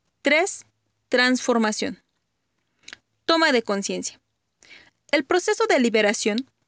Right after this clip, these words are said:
comienza con la adopción de un ojo muy crítico y una sensibilidad muy abierta. No es fácil ser conscientes de lo que sucede. De hecho,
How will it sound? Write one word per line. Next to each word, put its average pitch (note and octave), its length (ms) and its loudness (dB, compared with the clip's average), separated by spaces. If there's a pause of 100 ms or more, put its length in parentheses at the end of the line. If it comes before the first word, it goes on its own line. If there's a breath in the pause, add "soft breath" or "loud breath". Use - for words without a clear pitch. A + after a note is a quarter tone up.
(120)
comienza E4 480 0
con C4+ 200 2
la A3 200 2
adopción A#3+ 640 0 (320)
de B3+ 180 2
un D4+ 200 4
ojo C#4+ 260 2
muy C#4 200 2
crítico C#4 640 -4 (300)
y A#3+ 140 0
una D4 260 2
sensibilidad A3 640 -2 (160)
muy B3 260 2
abierta. G3+ 560 -2 (920 loud breath)
No B3+ 240 2
es C#4+ 200 0
fácil D4 420 0
ser C4 240 0
conscientes B3+ 640 0
de A#3+ 100 2
lo G#3+ 120 0
que A3 200 -2
sucede. C#4 520 -4 (840 loud breath)
De B3 280 2
hecho, D4 340 -2